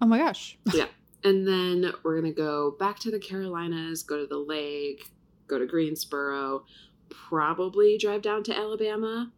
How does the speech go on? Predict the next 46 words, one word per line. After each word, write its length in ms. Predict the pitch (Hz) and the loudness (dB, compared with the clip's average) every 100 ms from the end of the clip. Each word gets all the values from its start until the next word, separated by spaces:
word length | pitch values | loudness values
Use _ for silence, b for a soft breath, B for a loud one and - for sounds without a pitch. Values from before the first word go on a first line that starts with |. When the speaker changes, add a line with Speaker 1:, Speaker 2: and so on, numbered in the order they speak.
| _ | _
Speaker 2:
back 300 | - 156 165 | -6 -4 -2
up 320 | 175 165 175 - - _ | -2 -2 -4 -10 -20 _
to 560 | - 170 170 165 165 - | -2 0 2 0 0 -2
the 80 | 185 | -4
Carolinas 840 | 175 180 180 175 175 180 175 175 - - | -4 -6 -6 -4 -2 0 -2 -4 -4 -2
or 80 | 180 | 0
the 120 | 175 | 2
lake, 480 | 175 175 175 165 - | 0 -2 -4 -6 -6
and 240 | 160 156 147 | -4 -2 0
then 400 | 131 127 131 - | 0 -2 -4 -4
up 180 | 131 120 | -4 -6
to, 440 | - 143 120 117 110 | -4 -2 0 0 -2
back 220 | 120 104 | -6 -8
to 120 | - 143 | -8 -6
New 80 | |
York 200 | 123 67 | -6 -8
City. 300 | - 127 - 110 | -8 -8 -4 -2
Like, 460 | 160 165 160 - _ - | 0 0 -2 -8 _ 0
boop, 160 | 523 415 | 2 2
boop, 160 | 415 | 0
boop, 100 | - 508 | 2 6
we're 60 | 440 | 8
Speaker 1:
Okay, 40 | |
Speaker 2:
just 140 | 339 226 | 8 6
gonna 120 | 214 | 6
Speaker 1:
Lewis 180 | 214 202 | 6 6
Speaker 2:
do 160 | 214 208 | 8 6
Speaker 1:
and 100 | 202 | 6
Clark. 840 | 220 196 190 233 523 605 - - | 6 6 6 4 2 0 -4 -2
<laughs> 1300 | 285 254 202 180 - - 320 - - 320 - - - - | 2 4 2 0 0 0 -2 -2 2 2 2 -2 -4 2
How 260 | 285 277 | 4 6
long 420 | 277 254 247 247 | 4 2 2 2
is 280 | 220 202 202 | 0 0 0
this, 280 | 190 196 - | 0 0 2
like, 220 | 190 180 | 0 0
whole 420 | - 196 180 180 | 0 0 2 2
stretch 380 | 175 - 165 165 | 0 -2 -2 0
of 100 | 170 | -4
time 340 | - 175 156 156 | -2 0 0 0
that 100 | - | -2
you'll 180 | 165 | -2
be 160 | 165 160 | 0 0
away 420 | 143 147 85 151 175 | 0 0 0 -2 -2
going 220 | 160 160 | -2 -2
to 140 | - | -4
be? 240 | 180 - | -4 -4